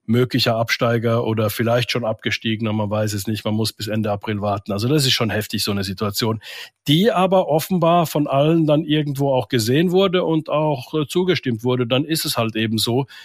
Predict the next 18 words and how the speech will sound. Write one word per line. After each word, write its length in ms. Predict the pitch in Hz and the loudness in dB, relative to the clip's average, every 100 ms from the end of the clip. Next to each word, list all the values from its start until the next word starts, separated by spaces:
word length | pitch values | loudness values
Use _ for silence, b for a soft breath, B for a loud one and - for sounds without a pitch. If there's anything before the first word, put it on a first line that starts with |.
| B | B
in 140 | 147 120 | -2 0
dieser 300 | 123 123 117 | 2 2 0
Saison 480 | 117 120 131 139 147 B B B | 0 2 2 0 -2 B B B
und 440 | - 127 123 113 | -4 0 2 0
entsprechend, 840 | 127 120 - 123 123 - 127 113 - | 0 -2 -2 -2 -2 0 -2 -2 -4
ähm, 380 | 127 120 117 117 - _ | -2 0 0 0 -4 _
ja, 320 | 131 123 95 - | 0 2 0 -6
muss 200 | 123 120 | -2 0
man's 140 | 131 120 | 0 0
jetzt 140 | 127 | 0
ausbaden 540 | 120 131 123 110 104 | 0 0 0 0 -2
als, 380 | 92 98 95 - | -2 -4 -4 -4
äh, 220 | 113 101 92 b b b b b - | -2 -4 -6 b b b b b -8
Augsburg, 600 | 117 110 - 123 107 - | -4 -2 -2 -2 -2 -2
dass 200 | 113 104 | -4 -2
man 180 | 113 110 | -2 -2
eben 220 | 104 104 | -2 -2
nicht 280 | 107 107 | 0 0